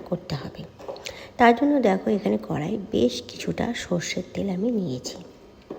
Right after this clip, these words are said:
এবার এই সর্ষের তেল গরম হয়ে গেলে তার মধ্যে দিয়ে দিচ্ছি তিন থেকে চারটা তেজপাতা একটু ফাটিয়ে নিয়েছি, আর দিয়ে দিচ্ছি দু থেকে তিনটা গোটা শুকনো লঙ্কা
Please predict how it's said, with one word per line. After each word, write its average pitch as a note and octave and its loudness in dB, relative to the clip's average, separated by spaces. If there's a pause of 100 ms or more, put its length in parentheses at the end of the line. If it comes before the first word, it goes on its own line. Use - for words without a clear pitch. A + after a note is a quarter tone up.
(580)
এবার C4 8
এই C4 2
সর্ষের G#3+ 2
তেল B3+ 4
গরম F3+ 4
হয়ে B3 8
গেলে G#3 4 (120)
তার F3+ 2
মধ্যে F3 0
দিয়ে G3 4
দিচ্ছি A3+ -2 (180)
তিন A#3 4 (120)
থেকে - 0 (160)
চারটা - -4 (720)
তেজপাতা G#3 0 (480)
একটু A3 -6 (100)
ফাটিয়ে F#3 -2
নিয়েছি, G#3+ 4 (420)
আর G3+ -6
দিয়ে G#3+ 2
দিচ্ছি A3+ -8 (120)
দু A3+ -2
থেকে G#3+ 0 (140)
তিনটা D#3+ -2 (1300)
গোটা F#3 2 (1160)
শুকনো A3+ 0
লঙ্কা - -4